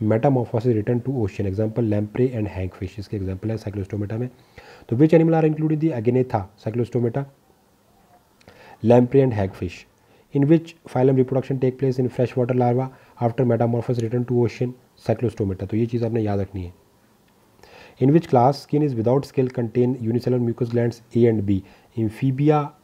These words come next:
and B cyclostomata। Which animal possess two chambered heart, A, B, C and all? Shark, lamprey और sea horse। तो याद रखना टू चैम्बर्ड हार्ट किसका होता है?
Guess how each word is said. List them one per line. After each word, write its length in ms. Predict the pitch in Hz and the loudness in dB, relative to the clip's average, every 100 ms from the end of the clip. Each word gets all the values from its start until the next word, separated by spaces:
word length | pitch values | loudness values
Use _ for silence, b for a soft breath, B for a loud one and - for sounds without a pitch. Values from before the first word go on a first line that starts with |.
| 113 | -4
and 140 | 107 | -2
B 160 | 120 107 | 0 -2
cyclostomata। 680 | - 104 95 98 92 90 90 B B - | -2 -4 -4 -6 -6 -10 -14 B B -4
Which 100 | 135 | 4
animal 180 | 151 156 | 6 6
possess 340 | 143 151 147 - _ _ | 4 2 2 -8 _ _
two 220 | 160 160 | 0 0
chambered 340 | 151 127 120 117 | 2 0 0 -2
heart, 360 | - 98 95 - - _ _ | -2 -4 -2 -8 -8 _ _
A, 100 | 120 | 0
B, 160 | 117 117 | 2 0
C 100 | 113 | -2
and 60 | |
all? 120 | 101 - - - | -4 -8 -20 -8
Shark, 440 | - 127 139 - b b b - | 0 2 0 -6 b b b 0
lamprey 480 | 110 120 120 135 135 - | 2 2 4 4 4 -4
और 100 | 110 | -8
sea 260 | - 123 107 | -4 -2 0
horse। 280 | 95 95 | -2 -6
तो 80 | - | -2
याद 160 | 107 113 | 0 0
रखना 160 | 131 | -2
टू 240 | 127 - 135 | -6 -4 -2
चैम्बर्ड 280 | 135 127 117 | 0 0 0
हार्ट 180 | 120 | 0
किसका 240 | 120 - 127 | -2 -2 -4
होता 140 | |
है? 80 | 120 | -2